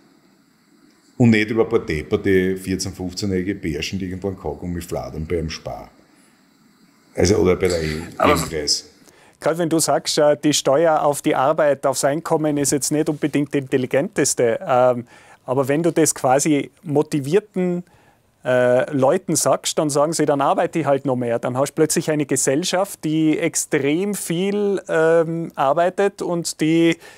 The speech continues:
Speaker 2: teilweise dann auch, äh, sich überarbeitet. Also das funktioniert, der Schlüssel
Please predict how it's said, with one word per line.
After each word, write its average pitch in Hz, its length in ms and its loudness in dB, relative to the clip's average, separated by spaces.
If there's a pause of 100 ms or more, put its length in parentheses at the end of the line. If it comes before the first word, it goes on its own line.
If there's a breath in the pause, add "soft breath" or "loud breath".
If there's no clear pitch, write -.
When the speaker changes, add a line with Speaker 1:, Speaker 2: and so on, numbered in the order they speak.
(800 loud breath)
Speaker 2:
teilweise 151 420 2
dann 151 220 0
auch, 147 340 2
äh, 151 300 4
sich - 240 -4
überarbeitet. 127 1160 -2
Also 143 240 0
das 147 220 0
funktioniert, 165 800 0
der 156 160 4
Schlüssel 202 640 -2